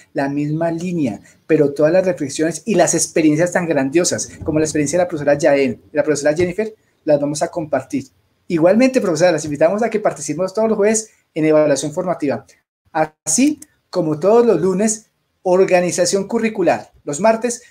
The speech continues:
flexibilización curricular. Los miércoles, recursos, materiales y mediaciones pedagógicas. Y los viernes,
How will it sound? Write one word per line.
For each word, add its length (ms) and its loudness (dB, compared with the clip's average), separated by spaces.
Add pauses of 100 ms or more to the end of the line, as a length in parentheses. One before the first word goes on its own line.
flexibilización 680 -4
curricular. 540 -2 (220)
Los 140 0
miércoles, 580 0
recursos, 680 -6
materiales 640 -2
y 140 0
mediaciones 640 2
pedagógicas. 640 0 (200)
Y 80 0
los 160 4
viernes, 440 2